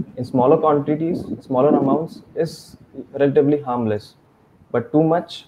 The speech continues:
can eat up all your teeth. So what do I mean by smaller amounts? Whenever, when, whenever you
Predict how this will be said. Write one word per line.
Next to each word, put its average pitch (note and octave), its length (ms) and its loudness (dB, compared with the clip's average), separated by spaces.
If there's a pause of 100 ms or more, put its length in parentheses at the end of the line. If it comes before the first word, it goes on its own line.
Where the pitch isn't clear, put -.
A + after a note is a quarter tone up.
(460)
can C3+ 240 0
eat C3+ 140 2
up D3 180 2
all D3+ 400 2
your B2 120 2
teeth. G#2 340 -12 (960)
So B2 420 4 (460)
what B2+ 220 6
do C#3+ 100 8
I C#3+ 80 6
mean C#3 320 2
by B2 320 2
smaller B2 300 0
amounts? A2+ 520 -4 (240)
Whenever, C#3 520 0 (180)
when, C3 260 -2
whenever C3+ 320 0
you C#3+ 260 2